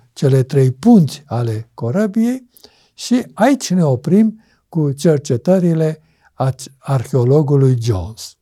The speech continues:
A treia expediție care merge ceva mai departe, are loc tot în, în zona numită Duru Pinar,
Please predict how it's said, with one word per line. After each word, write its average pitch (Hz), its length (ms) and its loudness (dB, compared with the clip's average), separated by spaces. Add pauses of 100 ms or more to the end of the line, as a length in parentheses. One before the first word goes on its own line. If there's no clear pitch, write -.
(1040)
A 160 100 0
treia 277 220 2
expediție 147 880 0 (1800)
care 139 460 0 (680)
merge 143 340 2
ceva 131 360 0
mai 202 200 2
departe, 127 800 -2 (600)
are 175 280 2
loc 196 300 2
tot 294 260 0
în, 180 240 2 (300)
în 165 180 -2
zona 170 420 2
numită 143 560 0
Duru 151 440 4
Pinar, 123 600 -4